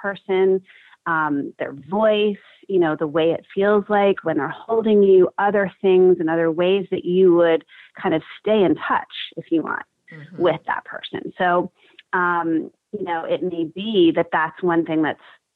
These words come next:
Speaker 1: that's challenging for you, that, that to hold that internal representation of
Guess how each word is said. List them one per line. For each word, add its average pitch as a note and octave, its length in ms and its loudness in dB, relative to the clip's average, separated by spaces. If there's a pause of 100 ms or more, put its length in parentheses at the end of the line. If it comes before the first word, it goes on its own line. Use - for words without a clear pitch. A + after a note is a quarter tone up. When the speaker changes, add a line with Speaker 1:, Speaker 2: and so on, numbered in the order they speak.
(140)
Speaker 1:
that's B2 160 -8 (100)
challenging C#4 460 2 (100)
for - 80 -4
you, - 400 -6
that, E3 200 -4 (100)
that F3 320 -2 (420)
to F3 80 -8
hold G3+ 460 0
that F#3 180 0
internal F3 460 -2
representation D#3 1120 -6
of D#3 380 0